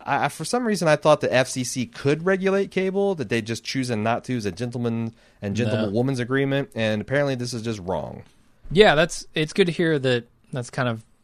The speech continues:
Speaker 2: works how I thought it worked, um, 'cause I was under the impression that broadcast was the only thing
Speaker 1: Yeah.
Speaker 2: where they really had any limitations. The, the other,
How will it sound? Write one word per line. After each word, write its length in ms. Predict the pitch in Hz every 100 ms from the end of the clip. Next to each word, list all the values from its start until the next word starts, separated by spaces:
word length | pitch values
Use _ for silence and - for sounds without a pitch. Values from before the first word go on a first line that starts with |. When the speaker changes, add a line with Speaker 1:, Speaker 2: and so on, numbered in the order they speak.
| _ _
Speaker 2:
works 240 | - 127 127
how 140 | 135
I 60 | 117
thought 220 | 113 120
it 100 | 160
worked, 420 | 156 170 180 - - -
um, 440 | 117 107 104 107 - - - _ -
'cause 140 | 131
I 120 | 127
was 120 | 196 170
under 100 | 151
the 80 |
impression 300 | 123 131 120
that 60 | 117
broadcast 520 | 104 113 113 123 113
was 140 | 117 107
the 160 | 110
only 560 | 131 120 117 117 113 107
thing 520 | - 110 98 95 95 -
Speaker 1:
Yeah. 220 | 98 90 - - _
Speaker 2:
where 180 | 120 113
they 160 | 110
really 380 | 104 139 240 190
had 200 | 131 127
any 220 | 120 117
limitations. 680 | 113 113 107 117 110 117 107
The, 160 | 123 143 -
the 560 | 131 131 123 120 120
other, 460 | 135 131 123 117 113